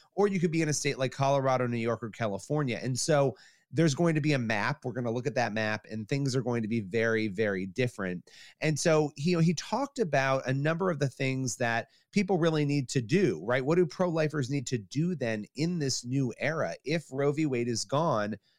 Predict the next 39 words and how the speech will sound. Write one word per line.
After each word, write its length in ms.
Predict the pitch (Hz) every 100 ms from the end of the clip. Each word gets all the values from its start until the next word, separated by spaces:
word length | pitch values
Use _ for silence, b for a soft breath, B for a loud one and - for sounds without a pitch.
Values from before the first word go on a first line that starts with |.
| _
you 220 | 123 147 185
are 100 | 170
going 200 | 151 147
to 80 | 131
be 220 | 135 110
engaging 640 | 127 104 120 143 131 131
in 160 | 110 123
local 500 | 113 123 127 143 135
battles, 480 | 131 147 156 107 120
not 180 | 131
just 180 | 165 147
local 260 | 156 147 143
battles 300 | 151 147 131
in 60 |
your 160 | 127 123
own 200 | 156 180
state, 380 | - 117 117 - b b -
but 120 | 139
looking 320 | 151 139 160
at 100 | 143 -
other 280 | 151 180 180
states 420 | - 110 104 -
to 140 | -
see 400 | 120 - 135 135 b b _
where 240 | 123 151
does 160 | 165 151
abortion 500 | 135 127 123 - 123
stand 560 | - 107 107 104 101 -
in 240 | 117 107
those 260 | 113 127 131
states? 480 | - 90 69 - - 107 95
Do 100 | 131
you 140 | 143
need 160 | 139 139
to 80 | 131
get 240 | 123 117
engaged 600 | 113 117 117 117 110 -
and 100 | 117
involved? 580 | 110 104 123 131 110